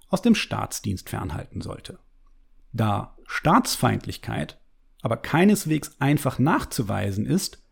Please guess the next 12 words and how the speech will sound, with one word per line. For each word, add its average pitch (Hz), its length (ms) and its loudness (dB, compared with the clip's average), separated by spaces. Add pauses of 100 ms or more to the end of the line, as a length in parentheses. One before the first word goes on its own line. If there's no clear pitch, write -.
(460)
wurden 165 380 8
allerlei 113 440 0
schmutzige 123 520 0
Methoden 123 500 4
verwendet, 190 640 4 (400)
um 123 160 2
politisch - 540 -2
linksorientierte, 196 1300 4 (280)
aber 120 160 0
keineswegs 117 760 -2 (120)
linksextremistische 127 1300 4
Personen 117 640 0